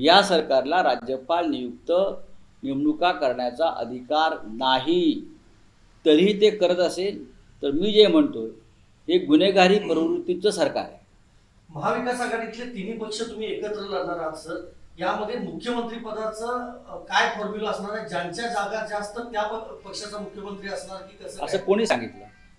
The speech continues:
Speaker 1: असं कोणी जाहीर केलंय का? महाराष्ट्रामध्ये चेहऱ्याशिवाय, मुख्यमंत्री पदाच्या चेहऱ्याशिवाय निवडणुकीला सामोरं जाणं हा धोका आहे. या महाराष्ट्रानं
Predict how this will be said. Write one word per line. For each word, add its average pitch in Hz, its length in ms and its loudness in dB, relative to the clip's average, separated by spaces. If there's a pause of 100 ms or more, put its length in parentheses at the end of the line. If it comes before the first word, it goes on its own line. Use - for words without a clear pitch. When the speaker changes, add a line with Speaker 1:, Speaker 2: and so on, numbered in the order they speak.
(960)
Speaker 1:
असं - 180 -4
कोणी 190 240 -2
जाहीर 165 240 4
केलंय 139 280 0
का? 107 100 -10 (2750)
महाराष्ट्रामध्ये 175 960 2
चेहऱ्याशिवाय, 160 680 4
मुख्यमंत्री 160 600 -4
पदाच्या 139 460 -2
चेहऱ्याशिवाय 147 1000 -2
निवडणुकीला 151 580 -4
सामोरं 151 440 -2
जाणं 104 260 -2 (1200)
हा 147 80 0
धोका 127 300 -2
आहे. - 280 -8 (2250)
या 165 180 6
महाराष्ट्रानं 190 760 2